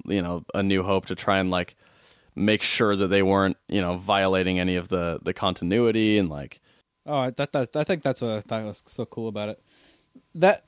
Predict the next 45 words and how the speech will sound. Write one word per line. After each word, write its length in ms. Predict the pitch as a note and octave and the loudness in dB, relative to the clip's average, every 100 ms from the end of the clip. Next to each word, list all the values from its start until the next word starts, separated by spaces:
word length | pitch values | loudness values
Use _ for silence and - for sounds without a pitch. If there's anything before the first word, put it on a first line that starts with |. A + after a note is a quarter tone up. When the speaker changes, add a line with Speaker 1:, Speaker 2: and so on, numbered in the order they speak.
| - | -10
Speaker 2:
it, 260 | F#3+ - | -10 -6
we, 200 | G3 G3 | 0 0
we 120 | G3+ G#3+ | 2 0
talked 280 | - F3+ F#3 | 2 0 2
about 160 | E3 | 0
it 80 | C#3+ | 4
briefly 300 | C#3 C3+ C#3 | 2 2 2
on 160 | A#2+ A2+ | 2 2
the 80 | |
last, 280 | G#2+ G#2 - - - | 0 0 -4 -14 -4
on 160 | B2 | 0
our 220 | A#2+ A#2 | 2 4
last 260 | A2+ G2 - | 2 0 -4
episode, 460 | G2+ - - F#2+ G2+ | -6 -6 -4 -6 -4
and 100 | F#2+ | -8
it 140 | - | -6
made 160 | C3 A#2+ | -2 0
me 120 | A2 | -2
th-, 120 | - - | -6 -10
was, 240 | A#2+ - | -8 -2
made 160 | C3 B2 | 2 4
me 80 | A2+ | 2
think 300 | - C3 A2+ | 2 0 2
about 200 | A2 G#2+ | 4 4
it 40 | |
again. 240 | G#2 G#2+ G#2 | 4 2 2
Is 220 | G2+ - - - _ _ - - - _ _ _ _ | -2 -6 -16 -20 _ _ -20 -20 -20 _ _ _ _
you 140 | G3+ | -8
could, 360 | - D#3 D3 A#2+ _ _ | 0 4 4 0 _ _
you 120 | - E3 | -4 -2
could 380 | - C3 A#2 G#2+ | 2 0 0 -6
reboot 520 | C#3+ B2 A2+ A2 A2 | -4 -2 0 -2 -6
the 60 | G#2 | -8
prequels 800 | - G#2+ - F#2+ F2+ - - - _ _ _ _ - | -8 -6 -4 -4 -4 -6 -12 -16 _ _ _ _ -8
and 200 | A2+ G#2+ | -6 -4
just 240 | A2+ - - | -4 -6 0
make 180 | A2+ - | 0 0
sure 220 | - G#2 | 2 2
you 100 | G2+ | 2
follow 340 | - G2+ G2 | 0 0 2
continuity, 800 | F#2+ G#2+ F#2+ G2 G2 G2+ A2 B2 - - | -2 -4 -6 -6 -4 -2 -2 -4 -10 0
and 80 | G#2+ | 4
you 80 | G#2+ | 4
Speaker 1:
Mm-hmm. 80 | - | 2
Speaker 2:
could 140 | - | -2